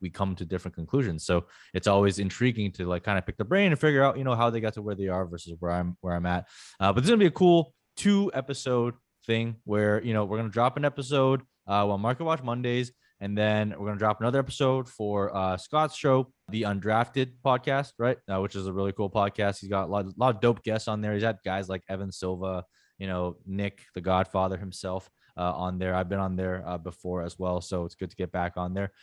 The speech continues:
But yeah, it's a great show. So we're gonna have a two-part. It's gonna be kinda cool. So make sure you guys check out both episodes. One ep-, one episode, the one that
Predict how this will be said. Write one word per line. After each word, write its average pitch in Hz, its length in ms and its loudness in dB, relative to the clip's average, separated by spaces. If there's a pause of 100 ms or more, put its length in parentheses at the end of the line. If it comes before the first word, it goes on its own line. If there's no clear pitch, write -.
(140)
But 131 80 0
yeah, 123 60 4
it's 101 100 -2
a 107 40 -6
great 127 240 0
show. 127 380 4
So 107 100 -14
we're 110 40 -8
gonna 117 100 -2
have 98 80 -4
a 95 60 -12
two-part. 123 420 -2
It's - 80 -12
gonna 107 100 -6
be 101 80 -6
kinda 107 220 -2
cool. 117 240 -2
So 101 100 -10
make 110 120 -2
sure 113 100 -6
you 113 60 2
guys 110 100 0
check - 180 -4
out 95 240 -2
both 143 220 0
episodes. 147 480 -2 (240)
One 160 200 2
ep-, 147 120 2
one 143 180 0
episode, 151 440 -2
the 107 80 -2
one 113 180 -2
that 107 220 0